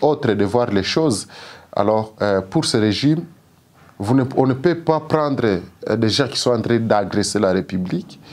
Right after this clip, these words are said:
et les donner un espace dans la politique congolaise. C'est pour, c'est, c'est infiltrer même, euh, la politique congolaise. Et c'est à cela que nous avons été victimes à l'époque, parce que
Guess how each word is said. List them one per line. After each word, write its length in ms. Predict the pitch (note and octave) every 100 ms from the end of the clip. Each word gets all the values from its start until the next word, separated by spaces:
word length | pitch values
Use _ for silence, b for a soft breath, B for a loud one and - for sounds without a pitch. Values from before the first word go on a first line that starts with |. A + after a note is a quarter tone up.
| B B
et 80 | B2+
les 100 | A#2+
donner 280 | A2 C#3+
un 100 | D#3+
espace 560 | B2 - - G3 - - B B B - - - - -
dans 140 | A2
la 100 | G#2
politique 420 | G2+ G#2+ G2+ F3+ F3
congolaise. 640 | A2+ G#2+ G#2+ A2 F#2 - B B
C'est 260 | - A2+ -
pour, 240 | G3+ F3+
c'est, 260 | - C#3+ -
c'est 260 | - C3+ C3
infiltrer 600 | B2+ - D3+ C3 G3 F3
même, 400 | D3+ C3 G#2 F2+ - B B G2+
euh, 160 | G2
la 140 | G2 G2
politique 460 | G#2 G#2+ - C#3+
congolaise. 640 | A#2 G#2 G2+ A#2 A2 D#2+ - B B -
Et 320 | A2 A2+ A2+
c'est 200 | - A#2
à 100 | A2+
cela 240 | - C#3+
que 160 | D3 C3
nous 400 | G#2+ - A2 G#2
avons 240 | G#2 C#3
été 200 | B2 B2+
victimes 520 | B2 G2 F#2+ F3 B2 F#2
à 80 |
l'époque, 460 | F#2 F2+ D#3 F3+ -
parce 180 | - G2
que 240 | - A#2+